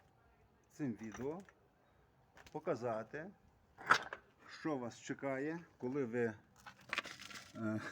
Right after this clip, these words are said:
<laughs> купите якусь, е, машину, можливо, навіть недорогу. Але треба дивитися, що робиться під поликами.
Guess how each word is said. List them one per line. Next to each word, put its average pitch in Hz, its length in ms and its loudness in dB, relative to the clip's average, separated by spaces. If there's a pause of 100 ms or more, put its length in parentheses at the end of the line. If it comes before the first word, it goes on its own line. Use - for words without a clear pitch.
(120)
<laughs> 135 180 -8 (120)
купите 147 440 6
якусь, 147 340 12 (760)
е, 107 200 -2 (200)
машину, 156 480 6
можливо, 147 440 6
навіть 120 300 6
недорогу. 120 680 8 (2250)
Але 131 360 6 (1300)
треба 120 300 0
дивитися, 110 680 0 (140)
що 135 120 2
робиться 127 320 2
під - 200 -4
поликами. 113 680 -2